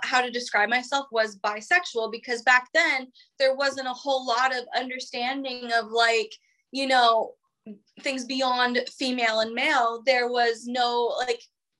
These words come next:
yeah, sure, there were transgender people, but like I said, the understanding just wasn't there. And because of where we lived, we didn't really, we didn't really know or hear about it. So the only label I really knew was bisexual.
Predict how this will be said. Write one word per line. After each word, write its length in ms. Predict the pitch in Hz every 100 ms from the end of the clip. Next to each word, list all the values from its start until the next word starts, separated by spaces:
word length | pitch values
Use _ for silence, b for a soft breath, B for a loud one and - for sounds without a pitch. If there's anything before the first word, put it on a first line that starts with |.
| -
yeah, 240 | 285 311
sure, 240 | 302 330 320
there 120 | 269
were 80 | 254
transgender 540 | 285 254 262 262 247
people, 300 | 269 277 220
but 140 | 233
like 160 | 247 247
I 60 | 233
said, 180 | 269
the 100 | 247
understanding 460 | 240 240 247 233 247
just 160 | 247 247
wasn't 260 | 240 240
there. 260 | 226 233 254 240
And 100 | 247
because 300 | 240 240 262
of 80 | 262
where 160 | 233
we 140 | 226 196
lived, 360 | 190 208 262 - B B B _ -
we 220 | 226 262
didn't 360 | 202 254 262 254
really, 600 | 226 247 262 247 226 220 - - _ _ _ _ - -
we 100 | 277
didn't 180 | 330 359
really 180 | 262 240
know 360 | 240 240 226
or 120 | 226 214
hear 280 | - 240 226
about 260 | 226 220
it. 160 | 220 -
So 260 | - 269
the 140 | 254 262
only 240 | 311 359
label 380 | 311 269 262 240
I 160 | 240 240
really 240 | 240 233 220
knew 640 | 226 254 254 226 214 208 202
was 320 | 226 220 202
bisexual. 880 | 214 214 - - - 190 151 240